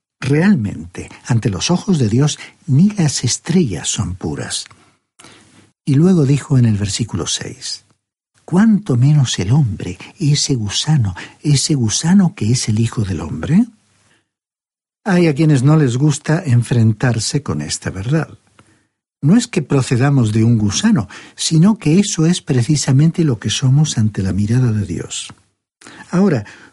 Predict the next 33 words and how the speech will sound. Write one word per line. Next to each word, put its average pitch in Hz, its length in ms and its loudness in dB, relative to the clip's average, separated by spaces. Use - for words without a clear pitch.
¿cómo 226 380 2
puede 175 320 4
un 123 120 4
hombre 135 380 4
que - 140 -2
ha 135 60 4
nacido 139 360 2
de 117 100 0
mujer 104 360 0
ser 147 340 -2
limpio 127 580 2
o 107 160 -2
puro 156 560 0
ante 107 260 -4
los 85 200 -6
ojos 104 260 -6
de 92 100 -4
Dios? 90 460 -4
Esa 202 340 2
es 165 100 2
la 160 140 2
cuestión 190 480 0
y 120 120 2
es 135 140 -2
una 113 160 0
buena 151 220 2
pregunta. - 680 -10
Más 180 340 0
aún, 160 360 4
es 139 280 -2
la 135 100 0
pregunta 160 640 0
suprema. 139 720 -6